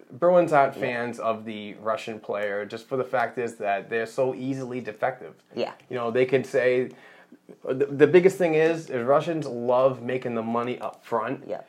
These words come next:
Speaker 1: But when it's like Ilya Kol-, Kovalchuk,
Speaker 2: No, yeah,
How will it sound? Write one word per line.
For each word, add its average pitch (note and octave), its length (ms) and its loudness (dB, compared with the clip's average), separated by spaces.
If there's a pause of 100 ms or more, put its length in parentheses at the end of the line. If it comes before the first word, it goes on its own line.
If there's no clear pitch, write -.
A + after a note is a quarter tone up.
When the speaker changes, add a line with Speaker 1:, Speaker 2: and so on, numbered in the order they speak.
(120)
Speaker 1:
But C3 80 6
when C3 220 4
it's - 180 -6
like B2+ 200 2
Ilya C3+ 300 2
Kol-, C3 280 0
Kovalchuk, B2 540 2
Speaker 2:
No, D3+ 380 6
yeah, C3 480 6